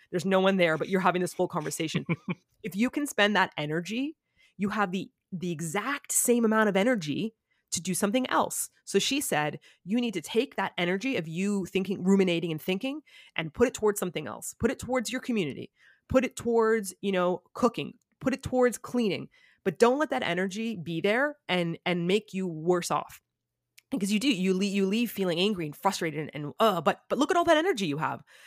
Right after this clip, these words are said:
Speaker 1: So that's the hardest part, is me going, "Oh, I don't wanna think about this.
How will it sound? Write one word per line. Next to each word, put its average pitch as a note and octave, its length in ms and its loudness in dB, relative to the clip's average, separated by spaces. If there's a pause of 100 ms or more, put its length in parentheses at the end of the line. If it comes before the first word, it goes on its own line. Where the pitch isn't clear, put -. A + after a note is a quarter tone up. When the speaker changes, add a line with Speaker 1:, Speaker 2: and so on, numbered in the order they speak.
Speaker 1:
So - 180 4
that's A3 240 0
the B3+ 60 2
hardest G3+ 360 0
part, D#3 200 -2
is C#3+ 100 -8
me F3 140 -2
going, D#3 340 -2 (240)
"Oh, F4+ 540 -4
I D4 80 -4
don't D#4 120 -2
wanna D#4 160 -4
think D#4 260 0
about C#4+ 260 0 (380)
this. - 360 -2